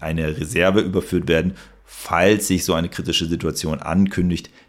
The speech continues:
dass dann im Rahmen des Streckbetriebs sozusagen die dann nochmal zur Verfügung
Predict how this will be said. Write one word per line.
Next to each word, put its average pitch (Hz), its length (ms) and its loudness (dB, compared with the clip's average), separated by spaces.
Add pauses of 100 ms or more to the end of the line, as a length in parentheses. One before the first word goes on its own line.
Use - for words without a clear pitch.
dass - 300 -6
dann 90 240 2
im 85 140 -4
Rahmen 82 340 0
des - 260 -10
Streckbetriebs - 920 -2
sozusagen 78 760 -2 (300)
die 92 260 2
dann 85 220 2
nochmal 82 280 -2
zur 82 120 -6
Verfügung 101 800 0